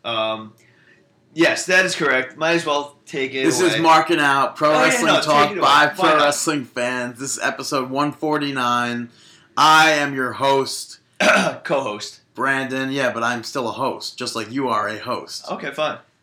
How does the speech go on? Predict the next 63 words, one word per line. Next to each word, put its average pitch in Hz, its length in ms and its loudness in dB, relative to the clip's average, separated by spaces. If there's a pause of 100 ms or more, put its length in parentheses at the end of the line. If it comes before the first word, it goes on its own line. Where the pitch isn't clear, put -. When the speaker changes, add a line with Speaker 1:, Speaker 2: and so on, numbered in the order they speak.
(180)
Speaker 2:
I 135 180 2
am 139 100 -2
your 135 140 -2
host, 131 540 -2
Brandon, 131 680 -2 (280)
and 117 260 -8
you 117 60 -6
can 117 120 -12
follow 117 340 -2
me 120 180 -6
on 113 220 -6
Twitter 120 280 -6
at 113 220 -6
B 120 140 -10
T 117 220 -10
D 110 280 -12
G 131 300 -8
one 120 260 -6
six 113 320 -12
one. 127 640 -6 (460)
Brandon, 156 260 -2
how 165 80 -2
you 165 140 0
doing 160 220 -2
today? 104 400 -8 (140)
Oh, 147 380 -2
thanks 139 220 -6
for 165 100 -4
asking. 160 340 -4
I'm 123 60 -6
Speaker 1:
Why 233 140 2
do 349 80 2
Speaker 2:
doing 403 100 2
Speaker 1:
we - 60 2
always 208 240 2
Speaker 2:
awesome 170 100 -2
as 160 80 -2
Speaker 1:
ask, 127 80 -2
Speaker 2:
al-, 139 140 2
Speaker 1:
"How 160 60 2
you 175 180 0
doing?" 123 120 -4
Speaker 2:
always. 117 360 -6 (380)
Because 165 200 0
I'm 156 140 0
awesome 156 320 0
as 156 100 -6
always. 143 380 -4
I 139 80 -4
don't 143 120 -4
know. 123 120 -2
Speaker 1:
Yeah, 294 160 0
Speaker 2:
It's 165 80 -6
Speaker 1:
but 160 100 -8
do 220 160 -6
we 262 160 -2
Speaker 2:
just 190 80 -8
a 202 40 -2
Speaker 1:
actually 202 240 -2
care 139 300 2
how 156 200 0
Speaker 2:
catchphrase. 165 40 -4
Speaker 1:
we're 165 200 -2